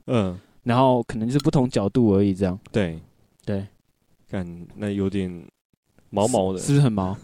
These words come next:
Speaker 2: <laughs> 干，我跟你讲，你现在一定没有 get 到我的毛点。我现在把脸书打开给你看。
Speaker 1: 好。
Speaker 2: 干，你就会知道这有多毛。妈，鸡巴，这超恐怖的，你懂那感觉吗？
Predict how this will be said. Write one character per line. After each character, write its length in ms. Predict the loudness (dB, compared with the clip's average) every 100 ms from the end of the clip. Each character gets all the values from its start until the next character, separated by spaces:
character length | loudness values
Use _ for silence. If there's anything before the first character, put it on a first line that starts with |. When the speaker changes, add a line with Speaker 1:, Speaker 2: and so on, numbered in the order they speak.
| 0
Speaker 2:
<laughs> 200 | 0 0 2
干， 200 | 2 4
我 80 | 4
跟 100 | 4
你 20 |
讲， 180 | 2 2
你 60 | 2
现 160 | 4
在 80 | 4
一 60 | 4
定 100 | 4
没 80 |
有 100 | 4 4
get 180 | 4
到 100 | 6
我 80 | 6
的 80 | 4
毛 240 | 0 0
点。 240 | 2 2 0 -10 _ -20 -2
我 80 | 2
现 120 | 4
在 80 | 4
把 200 | 4 4
脸 180 | 4 2
书 140 | 2
打 180 | 2 2
开 180 | 0 0
给 120 | 0
你 120 | -2
看。 240 | -6 -8 -8
Speaker 1:
好。 300 | -6 -4 -4 -10 _ _
Speaker 2:
干， 180 | 0 2
你 80 | 4
就 120 | 4
会 60 |
知 100 | 4
道 60 | 2
这 120 | 4
有 80 | 4
多 220 | 4 2
毛。 280 | 2 0 -2 0
妈， 180 | 0
鸡 180 | 0 2
巴， 100 | 2
这 60 | 2
超 200 | 4 4
恐 240 | 2 0
怖 220 | 2 4
的， 160 | 4 4
你 100 | 2
懂 160 | 0 2
那 100 | 2
感 200 | 0 0
觉 180 | -4
吗？ 220 | -4 -6